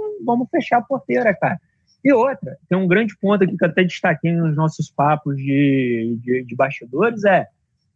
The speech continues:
a gente não sabe ainda qual é o plano da Disney em relação a isso. É só realmente por causa do Disney Plus.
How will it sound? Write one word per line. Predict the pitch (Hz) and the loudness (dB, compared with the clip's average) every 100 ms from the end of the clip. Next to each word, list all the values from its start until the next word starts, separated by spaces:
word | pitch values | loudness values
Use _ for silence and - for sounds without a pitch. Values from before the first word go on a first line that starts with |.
| - | -2
a | |
gente | 165 214 214 | 2 2 2
não | 240 214 - _ _ _ _ _ _ _ _ - | 2 2 0 _ _ _ _ _ _ _ _ -6
sabe | 208 208 196 202 | -2 -2 -4 -8
ainda | 214 | -6
qual | - 196 | 0 2
é | |
o | 214 | 2
plano | 180 - 190 208 | -2 -2 -2 0
da | 185 196 | 0 0
Disney | 151 165 185 190 | -2 -4 -4 -6
em | 180 | -4
relação | 185 170 - | -4 -4 -6
a | 160 | -6
isso. | 160 | -6
É | |
só | 147 165 | 0 2
realmente | 170 151 151 165 - | 4 2 2 0 -2
por | 139 - | -10 0
causa | 151 151 | 2 4
do | 143 | 4
Disney | 143 143 135 | 4 4 2
Plus. | - 143 180 170 | 4 4 6 4